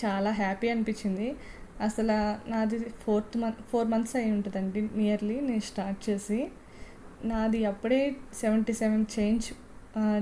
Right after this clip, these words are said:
చూశారు. ఆ, జ-, అంటే డెబ్బై ఏడు వేల మంది వ్యూస్ వచ్చాయన్నమాట. నాకు చాలా బాగా అనిపించింది. నేను తీసిన ఒక సిక్స్ ఫిఫ్టీ వీడియోస్ ఉంటాయండి. దానికి అంతలా చూడడం అంటే, అంటే నేను ఒక హౌస్ వైఫ్ని,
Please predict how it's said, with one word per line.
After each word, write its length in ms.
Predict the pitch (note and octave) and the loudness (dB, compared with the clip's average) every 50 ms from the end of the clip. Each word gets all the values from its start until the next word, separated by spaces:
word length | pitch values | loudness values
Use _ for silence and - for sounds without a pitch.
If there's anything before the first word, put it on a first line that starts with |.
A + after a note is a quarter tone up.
| G#3 - G#3+ | 0 0 -2
చూశారు. 520 | G#3 G#3 G#3+ G3 G3 G3 G#3 C4 E4 F#4+ - - - - - - - - - - - G#3+ | -2 0 0 -2 0 0 -2 -4 -4 -6 -10 -16 -16 -16 -16 -18 -18 -18 -18 -12 -4 -2
ఆ, 60 | G#3 | 0
జ-, 300 | G#3 G3 G#3 - - - | 0 0 0 -2 -4 -2
అంటే 400 | G#3+ G3+ G3+ G3 G#3 A3 A3 - - | 0 0 0 2 2 0 0 0 0
డెబ్బై 300 | G3+ G#3 F#3+ F#3 G#3+ G#3+ | 0 0 2 4 4 6
ఏడు 220 | A3 G#3+ G#3 G3+ | 6 6 6 4
వేల 200 | G3+ G#3 G#3 A#3+ | 2 2 2 2
మంది 280 | B3 B3 B3 B3+ A#3+ B3+ | 2 2 2 4 4 4
వ్యూస్ 320 | G#3+ G3+ G#3 A#3+ B3 - | 2 2 2 2 2 2
వచ్చాయన్నమాట. 640 | B3 G#3+ - - G#3+ G3+ F#3+ F#3+ F#3 F#3 F#3 F3 F3+ G3 - - - - - - - - - - - - | 0 0 0 2 2 2 2 2 0 0 -2 -4 -6 -6 -8 -8 -14 -20 -18 -18 -18 -18 -18 -18 -10 -6
నాకు 300 | A3+ A3 A3 G#3+ - G#3+ G3+ - A3+ | -4 -2 -2 -2 -2 -4 -4 -2 0
చాలా 260 | G3+ F#3+ G3+ A3 A3+ | 0 2 2 2 2
బాగా 180 | A3 A3 G#3+ G#3+ | 2 2 2 2
అనిపించింది. 580 | G#3+ G#3+ G#3 G#3 G3+ - G#3 G3+ G#3 A3+ B3 - - | 2 2 2 0 -4 -2 -2 0 0 0 -2 -4 -4
నేను 200 | A#3 A#3+ A#3 A#3 | -4 -2 -2 0
తీసిన 460 | A3 A#3 A#3 A#3+ - B3+ B3+ B3+ B3+ | 0 -2 -2 -2 -2 -2 0 0 2
ఒక 300 | B3+ B3+ B3 B3 - A3+ | 2 0 0 0 0 -2
సిక్స్ 340 | A3+ - B3 A#3 - - - | 0 0 -4 -4 -4 -6 -2
ఫిఫ్టీ 380 | - A3 A3+ - - A#3 A3+ | -2 -2 -2 0 -2 0 2
వీడియోస్ 440 | A3 A3 A3 A3 A3 A#3 B3 A#3+ - | 2 2 4 4 2 2 0 0 0
ఉంటాయండి. 640 | G#3+ G#3 G3 G3+ G3 F#3+ F#3+ F#3+ F#3+ G3+ A3+ C#4 F#4 - - - - - - - - - - - - - - - - - - - - - - - - - | 0 0 0 0 -2 -2 -2 0 0 0 0 0 -2 -6 -12 -16 -16 -16 -16 -14 -14 -16 -16 -16 -16 -18 -16 -18 -16 -16 -16 -16 -16 -16 -16 -14 -4 -2
దానికి 440 | A#3+ A3+ A#3 A3+ A3 A3+ A#3 A3 A#3+ | 0 0 2 2 2 0 0 0 0
అంతలా 720 | A3+ A3 A3 A3 A3+ - - - - A#3 A3+ A#3 A#3 B3+ B3+ C4 | 2 2 2 0 0 -4 -10 -8 -4 -2 0 2 0 0 2 0
చూడడం 220 | A#3+ A3+ A3 A#3+ | 0 2 2 0
అంటే, 340 | A#3 A3+ A#3 A3+ C4 C4+ C4+ - - - - - | 0 -2 -2 -2 -2 -2 -2 -6 -12 -14 -8 -2
అంటే 340 | G3+ G#3 G#3+ G#3+ A#3+ B3 A#3+ | 0 0 2 2 2 2 2
నేను 240 | A#3 A3+ A3 G#3+ G#3 | 2 2 2 2 2
ఒక 100 | G#3 - | 2 0
హౌస్ 400 | G#3+ G3 G3 G3 G#3 - - - | 0 2 2 2 2 0 0 -2
వైఫ్ని, 360 | A3 G#3+ G#3+ G#3+ G#3+ G3+ G3 | -2 0 0 0 -2 -2 -2